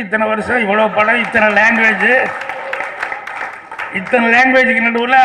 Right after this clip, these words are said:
அதுவும் miss ஆகாம அந்த பத்து குழந்தைங்க அப்படின்னு ஒண்ணு எனக்கு அப்படியே ஒரு spark. ஏன்னா பாக்யராஜுக்கு மட்டும் கரெக்டா அது தோணுது அப்படின்னு நினைக்க வேண்டாம்.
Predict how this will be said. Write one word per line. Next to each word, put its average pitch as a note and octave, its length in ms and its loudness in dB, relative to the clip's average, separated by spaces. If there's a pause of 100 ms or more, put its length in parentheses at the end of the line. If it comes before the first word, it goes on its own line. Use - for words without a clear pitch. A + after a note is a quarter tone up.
அதுவும் B3 420 2
miss A3+ 220 -2
ஆகாம A#3 420 0
அந்த G#3 200 -6
பத்து G#3 180 -6
குழந்தைங்க A3 540 -2
அப்படின்னு G#3 300 -4
ஒண்ணு A#3 200 -2 (360)
எனக்கு G#3+ 240 -2 (120)
அப்படியே A#3 280 -6
ஒரு F#3 140 -12
spark. G#3 440 -2 (1300)
ஏன்னா G#3+ 160 -8 (100)
பாக்யராஜுக்கு C4 540 2
மட்டும் B3+ 240 -2
கரெக்டா C4 300 0
அது A3 180 -4
தோணுது B3 300 -2
அப்படின்னு A3 240 -6
நினைக்க A3 240 -8
வேண்டாம். F3 300 0